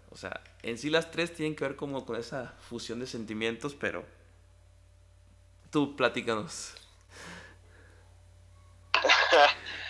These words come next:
Speaker 2: Pues sí, me, me gusta mucho, eh, lo viste yo creo que a través de, de la novela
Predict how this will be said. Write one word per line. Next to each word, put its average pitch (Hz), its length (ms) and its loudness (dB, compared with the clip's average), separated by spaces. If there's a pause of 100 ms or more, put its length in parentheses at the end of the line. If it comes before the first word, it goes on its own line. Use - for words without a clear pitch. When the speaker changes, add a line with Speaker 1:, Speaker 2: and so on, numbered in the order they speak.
(380)
Speaker 2:
Pues - 640 2 (340)
sí, 156 260 4 (580)
me, 151 100 0 (500)
me 139 100 2
gusta 165 300 0
mucho, 190 400 -4 (320)
eh, 123 540 -8 (480)
lo 131 160 6
viste 151 300 0
yo 143 100 2
creo 139 140 -8
que 151 100 0
a 139 80 -2
través 127 360 0
de, 127 320 -4
de 110 240 -4
la 117 140 0
novela 127 520 0